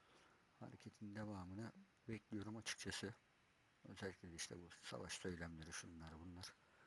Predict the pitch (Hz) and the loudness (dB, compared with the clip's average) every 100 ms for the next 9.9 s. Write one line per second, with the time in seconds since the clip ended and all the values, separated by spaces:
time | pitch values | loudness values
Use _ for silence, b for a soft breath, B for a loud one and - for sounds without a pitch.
0 | B B B - - - - - 110 87 | B B B -14 -8 -8 -4 -2 0 0
1 | 82 85 92 92 - B B B B B | -2 -2 -4 -4 -8 B B B B B
2 | B - - 98 87 90 87 - - - | B -14 -8 -6 -4 -6 -8 -14 -20 -20
3 | - - 104 87 95 92 90 - 95 85 | -10 -2 0 0 0 2 2 2 2 0
4 | 85 85 - 101 92 82 76 82 - 87 | -2 -2 -2 0 -2 -4 -6 -6 -4 -2
5 | 104 95 - 147 107 107 90 82 - 104 | 0 -2 -4 -10 -6 -2 -2 -2 -2 -2
6 | - - - - - - - - - 98 | -2 -6 -16 -20 -20 -20 -20 -10 -2 0
7 | 95 90 80 85 - 85 104 95 98 85 | 0 0 -2 -2 -2 -2 0 2 0 -2
8 | 80 - B B B B B B B B | -6 -12 B B B B B B B B
9 | B - 113 113 113 110 110 107 | B 2 4 4 2 2 2 2